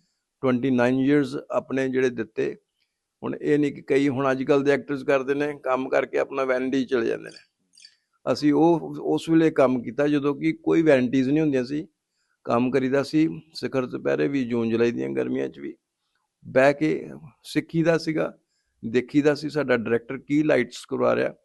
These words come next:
ਸਾਡਾ ਸਿਨੇਮਾਟੋਗ੍ਰਾਫਰ ਕਿਹੜਾ ਲੈਂਸ ਲਾ ਰਿਹਾ, ਕਿਹੜਾ ਫਰੇਮ ਰੱਖ ਰਿਹਾ। ਇਹ ਸਾਡੀ ਉਨੱਤੀ ਸਾਲਾਂ ਦੀ ਤਪੱਸਿਆ ਹੈ, ਜਿਹਨੂੰ ਅਸੀਂ ਹੁਣ ਕੈਨਵਸ ਕੀਤਾ।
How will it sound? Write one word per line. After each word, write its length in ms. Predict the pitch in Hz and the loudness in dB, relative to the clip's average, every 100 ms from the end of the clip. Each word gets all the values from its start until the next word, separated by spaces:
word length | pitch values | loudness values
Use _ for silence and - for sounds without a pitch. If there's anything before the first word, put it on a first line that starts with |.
| _ _ _ | _ _ _
ਸਾਡਾ 220 | 139 123 | -6 -6
ਸਿਨੇਮਾਟੋਗ੍ਰਾਫਰ 760 | 120 131 139 139 127 127 123 131 | -4 -4 -2 -2 -2 -2 -2 -4
ਕਿਹੜਾ 360 | - 139 147 | -4 0 4
ਲੈਂਸ 280 | 160 143 127 | 4 2 0
ਲਾ 200 | 127 120 | 2 2
ਰਿਹਾ, 120 | 127 | 2
ਕਿਹੜਾ 300 | 139 147 156 | 0 0 0
ਫਰੇਮ 380 | 151 131 120 117 | -2 -2 -2 0
ਰੱਖ 120 | 123 - | -4 -4
ਰਿਹਾ। 180 | 127 - - _ _ _ _ _ - | -12 -12 -16 _ _ _ _ _ -6
ਇਹ 120 | 147 | -4
ਸਾਡੀ 340 | 143 123 127 | -2 -2 0
ਉਨੱਤੀ 340 | 131 123 123 147 | 0 -2 -2 -2
ਸਾਲਾਂ 320 | 143 135 131 | -2 -2 -2
ਦੀ 120 | 131 | -4
ਤਪੱਸਿਆ 580 | - 117 113 - 139 71 | -10 -10 -10 -6 -4 -4
ਹੈ, 80 | - _ - | -8 _ -8
ਜਿਹਨੂੰ 280 | 120 123 131 | -4 -4 -6
ਅਸੀਂ 180 | - | -6
ਹੁਣ 180 | 123 117 | -6 -6
ਕੈਨਵਸ 420 | 113 120 113 110 | -4 -6 -6 -8
ਕੀਤਾ। 340 | - 110 - | -14 -18 -18